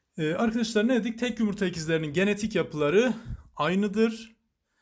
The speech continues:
Dolayısıyla cinsiyet, kan grubu, göz rengi vesaire gibi özellikleri aynıdır. Fakat fiziksel bazı özellikleri birbirinden kısmen farklı olabilir tabii ki de. Çünkü beslenmedir, hastalıktır vesairedir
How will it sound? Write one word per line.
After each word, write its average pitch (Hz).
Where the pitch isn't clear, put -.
Dolayısıyla 165
cinsiyet, 175
kan 175
grubu, 180
göz 165
rengi 180
vesaire 175
gibi 147
özellikleri 135
aynıdır. 214
Fakat 254
fiziksel 220
bazı 220
özellikleri 147
birbirinden 170
kısmen 175
farklı 127
olabilir 123
tabii 117
ki 117
de. 220
Çünkü 147
beslenmedir, 156
hastalıktır 151
vesairedir 147